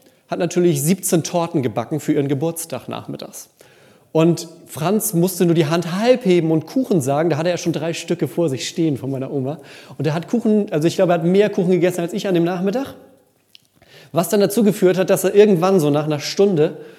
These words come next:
nur noch um den Tisch gerannt ist, immer wieder. Und hat dabei Autogeräusche gemacht und ist immer um den Tisch gerannt. Er konnte gar nicht mehr aufhören. Und meine Cousine sagte nur, „Na gut,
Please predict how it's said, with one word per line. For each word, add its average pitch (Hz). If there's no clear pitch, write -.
nur 165
noch 190
um 185
den 170
Tisch -
gerannt 123
ist, -
immer 175
wieder. 156
Und 139
hat 147
dabei 147
Autogeräusche 185
gemacht 196
und 165
ist 156
immer 202
um 190
den 180
Tisch 180
gerannt. 131
Er 143
konnte 180
gar 180
nicht 165
mehr 160
aufhören. 165
Und 151
meine 160
Cousine 175
sagte 170
nur, 165
„Na 160
gut, 151